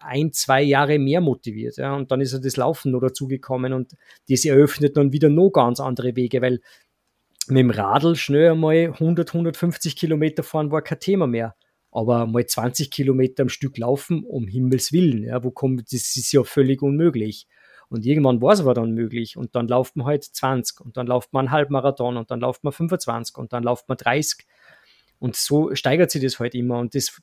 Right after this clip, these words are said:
das ist in letzter Zeit bei mir schon immer mehr die Motivation geworden, muss ich ganz, muss ich aus meiner Warte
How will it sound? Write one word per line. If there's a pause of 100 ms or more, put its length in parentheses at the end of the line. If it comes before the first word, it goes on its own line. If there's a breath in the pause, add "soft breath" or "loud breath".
das
ist
in
letzter
Zeit
bei
mir
schon
immer
mehr
die
Motivation
geworden,
muss
ich
ganz,
muss
ich (200)
aus
meiner
Warte